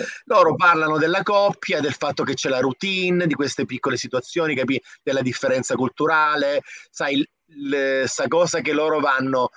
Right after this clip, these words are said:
al concerto del vecchio cantante, no? È come, cioè, io lo vedo parecchio, cioè, eh,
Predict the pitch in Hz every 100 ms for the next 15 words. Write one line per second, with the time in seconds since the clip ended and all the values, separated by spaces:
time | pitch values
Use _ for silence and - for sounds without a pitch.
0 | - - _ _ 135 131 143 139 - 165
1 | 165 165 135 123 151 - 139 131 127 156
2 | 131 127 123 - 120 135 151 156 - -
3 | _ 123 - 165 151 156 151 156 151 147
4 | 147 143 139 135 135 135 135 147 160 185
5 | 165 156 147 143 160 170 147 - 131 143
6 | 127 - - _ _ _ 151 165